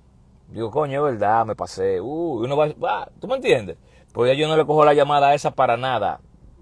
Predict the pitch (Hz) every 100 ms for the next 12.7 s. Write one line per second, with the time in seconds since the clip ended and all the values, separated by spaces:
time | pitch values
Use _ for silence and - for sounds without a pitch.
0 | 95 120 123 117 120 123 151 151 143 180
1 | 180 165 156 147 143 214 - _ _ -
2 | 131 131 165 165 190 165 160 151 151 190
3 | 170 143 160 156 151 202 185 160 123 139
4 | 123 131 123 147 139 127 123 _ - -
5 | _ - _ - 160 208 190 185 160 143
6 | 127 107 104 165 170 107 - _ _ _
7 | _ - 135 196 202 - _ _ - 139
8 | 143 151 196 190 185 131 - 156 202 196
9 | 180 165 165 170 151 143 135 160 165 156
10 | 143 131 113 - 139 127 113 - 113 123
11 | 120 110 107 117 139 143 139 131 131 120
12 | 123 120 110 104 92 -